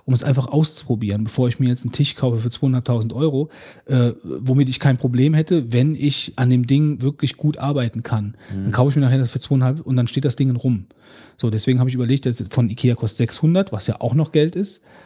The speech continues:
Speaker 1: Ähm, und der ist auch elektronisch verstellbar.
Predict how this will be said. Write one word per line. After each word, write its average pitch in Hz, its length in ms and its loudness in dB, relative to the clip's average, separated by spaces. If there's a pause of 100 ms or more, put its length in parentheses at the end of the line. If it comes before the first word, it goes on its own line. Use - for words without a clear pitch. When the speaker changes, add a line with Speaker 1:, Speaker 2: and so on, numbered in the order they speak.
(240)
Speaker 1:
Ähm, 131 520 0 (1500)
und 135 160 4
der 139 100 6
ist - 340 0
auch 117 240 -2
elektronisch 131 800 2
verstellbar. 127 680 -2